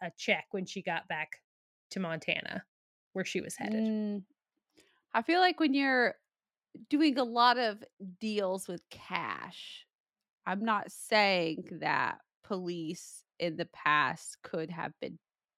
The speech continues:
Speaker 1: Sketchy.
Speaker 2: taken in, <laughs> sketchy about that. But some
Speaker 1: I
Speaker 2: not
Speaker 1: thought it
Speaker 2: sitting
Speaker 1: was
Speaker 2: right.
Speaker 1: alarming. Yeah, it does not sit right. I can see why that would never fly today.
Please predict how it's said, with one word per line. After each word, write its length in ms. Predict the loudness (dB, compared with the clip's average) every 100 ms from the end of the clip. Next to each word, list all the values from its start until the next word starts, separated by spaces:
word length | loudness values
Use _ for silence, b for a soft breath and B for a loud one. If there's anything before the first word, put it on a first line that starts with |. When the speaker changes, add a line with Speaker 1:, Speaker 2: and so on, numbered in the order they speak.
| _ _ _
Speaker 1:
Sketchy. 440 | -18 -16 0 2 4 2
Speaker 2:
taken 180 | 0 0
in, 340 | 0 -4 -16 _
<laughs> 140 | _ _
sketchy 800 | 0 4 4 4 4 6 6 4 0
about 420 | 4 4 4 2
that. 160 | -2 -2 -10 -18 _ _ B B B B B
But 160 | -4 -4
some 260 | 0 6 8
Speaker 1:
I 160 | 8 6
Speaker 2:
not 100 | 2
Speaker 1:
thought 20 |
it 60 | -2 _ 0
Speaker 2:
sitting 140 | 2
Speaker 1:
was 140 | 4 4
Speaker 2:
right. 140 | 2 4
Speaker 1:
alarming. 580 | 2 2 -2 -6 -8 -10 _ _ _
Yeah, 260 | 2 4 4
it 160 | 4 4
does 200 | 4 4
not 200 | 0 0
sit 140 | -2
right. 140 | 0
I 60 | 0
can 160 | 2 0
see 200 | 0 0
why 180 | 2
that 320 | 2 2 2 0
would 200 | -2 -4
never 760 | 0 4 6 6 6 4 -2
fly 340 | -4 -6 -6 -8
today. 460 | -10 -14 -14 -16